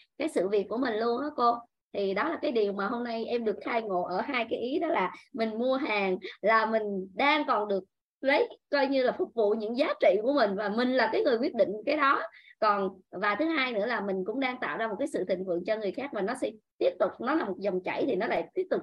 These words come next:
chảy <laughs> về cái sự thịnh vượng của mình. <laughs> Biết ơn cô, dạ, chị đã cho em chia sẻ. Dạ.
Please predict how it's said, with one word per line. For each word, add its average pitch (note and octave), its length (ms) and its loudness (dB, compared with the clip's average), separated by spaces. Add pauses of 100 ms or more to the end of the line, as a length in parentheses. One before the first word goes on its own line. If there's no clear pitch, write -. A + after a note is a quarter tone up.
chảy - 320 -4
<laughs> - 80 -2
về A3 260 2 (260)
cái D4 160 2
sự G#3 120 6
thịnh F#3+ 200 2
vượng F#3+ 200 2
của A#3+ 100 4
mình. G3+ 360 2
<laughs> D5+ 520 -6
Biết D4+ 140 -2
ơn B3+ 240 2
cô, A#3+ 240 2 (260)
dạ, F#3+ 300 -2
chị G#3 120 -2
đã F#3+ 180 -2
cho - 60 -2
em G#3+ 220 -2
chia A3 100 -4 (100)
sẻ. F3+ 300 -4 (360)
Dạ. F3 260 -2